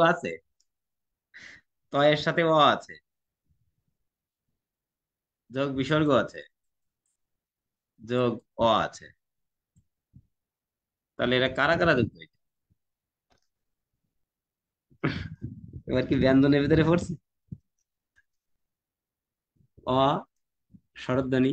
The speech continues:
বিসর্গ, যোগ স্বরধ্বনি। তাহলে ব্যঞ্জন কোনটা হলো? এইবার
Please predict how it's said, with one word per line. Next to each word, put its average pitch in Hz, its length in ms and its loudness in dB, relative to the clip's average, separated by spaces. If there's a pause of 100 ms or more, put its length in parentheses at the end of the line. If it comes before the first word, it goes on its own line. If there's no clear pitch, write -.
(600)
বিসর্গ, 143 400 0 (1160)
যোগ 120 220 0
স্বরধ্বনি। 104 460 -4 (1900)
তাহলে 131 200 2
ব্যঞ্জন 165 380 4
কোনটা 165 260 2
হলো? - 160 -4 (2750)
এইবার 175 360 2